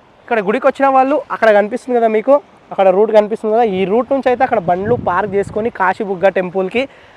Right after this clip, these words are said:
అదేవిధంగా శ్రీ వీరాంజనేయ స్వామి టెంపుల్కి అయితే వచ్చి దర్శించుకొని వెళ్తారన్నమాట. ఈ రూట్ మనకి ఇక్కడ జియాగూడకి దగ్గర, అంటే మన ధూల్పేట నుంచి జియాగూడకి దగ్గర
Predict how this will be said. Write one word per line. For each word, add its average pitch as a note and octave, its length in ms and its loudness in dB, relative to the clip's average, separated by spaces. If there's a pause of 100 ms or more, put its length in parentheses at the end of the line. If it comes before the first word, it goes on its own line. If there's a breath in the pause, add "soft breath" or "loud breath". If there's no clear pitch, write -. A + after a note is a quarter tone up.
(160 soft breath)
అదేవిధంగా G#3+ 460 2 (100)
శ్రీ G#3 140 -6 (200)
వీరాంజనేయ G#3 680 -2
స్వామి F#3+ 320 -2
టెంపుల్కి F#3+ 400 -6
అయితే F#3+ 200 -6
వచ్చి - 160 -10 (100)
దర్శించుకొని F#3+ 500 -8
వెళ్తారన్నమాట. E3+ 560 -2 (580 soft breath)
ఈ A3 120 2
రూట్ C4 260 0
మనకి C4+ 240 0
ఇక్కడ B3+ 140 2 (140)
జియాగూడకి B3+ 580 4
దగ్గర, G3+ 260 6 (280)
అంటే G3 200 0
మన A3 80 4 (100)
ధూల్పేట B3 380 2
నుంచి B3 220 -2
జియాగూడకి A#3 520 4
దగ్గర G3 200 4